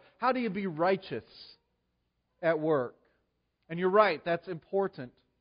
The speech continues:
If we're supposed to be working for the Lord, and we are, then a big part of doing our work the right way will be doing the right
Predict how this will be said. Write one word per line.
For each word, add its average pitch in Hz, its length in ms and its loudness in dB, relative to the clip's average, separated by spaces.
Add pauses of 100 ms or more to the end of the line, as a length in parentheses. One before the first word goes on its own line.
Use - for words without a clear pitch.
(600)
If 214 120 2
we're 240 120 8
supposed 240 640 2
to 233 80 -2
be 196 140 0
working 214 580 4
for 202 160 2
the 180 80 0
Lord, 208 420 6
and 156 180 -6 (280)
we 127 140 -2
are, 147 340 4 (880)
then 202 100 4
a 202 60 2
big 240 380 2
part 233 240 2
of 185 160 0
doing 254 320 0
our 208 160 4
work 214 300 4
the 190 100 2
right 196 420 4
way 147 220 2
will 170 160 2
be 190 120 0
doing 202 440 -4
the 185 100 -2
right 185 380 0